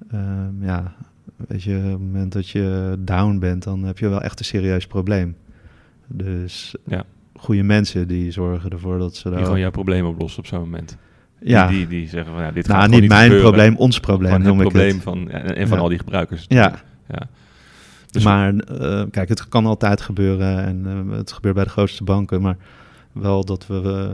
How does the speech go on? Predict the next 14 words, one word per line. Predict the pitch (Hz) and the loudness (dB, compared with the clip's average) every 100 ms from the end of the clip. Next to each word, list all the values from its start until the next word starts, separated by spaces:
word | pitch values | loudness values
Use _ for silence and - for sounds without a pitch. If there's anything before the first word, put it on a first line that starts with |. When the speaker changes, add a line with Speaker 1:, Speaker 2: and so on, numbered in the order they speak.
| - | -10
Speaker 1:
eh, | - | -16
van | - 107 | -10 -8
tevoren | 95 101 104 98 | -4 -2 0 0
erover | - 90 | -2 -2
nadenken | 98 92 92 92 92 95 | -2 0 -2 -2 -6 -8
van | 90 92 90 92 | -8 -6 -6 -8
wat | 92 92 | -10 -12
kan | - 98 | -8 -6
allemaal, | 92 90 90 90 87 87 | -6 -6 -6 -6 -6 -6
we | 87 | -8
de | |
stappen | 90 - 90 92 | -8 -6 -6 -6
doornemen. | 87 87 87 87 87 98 _ _ _ _ _ - | -6 -6 -6 -6 -8 -10 _ _ _ _ _ -8
Ehm, | 95 92 92 | -4 -2 -2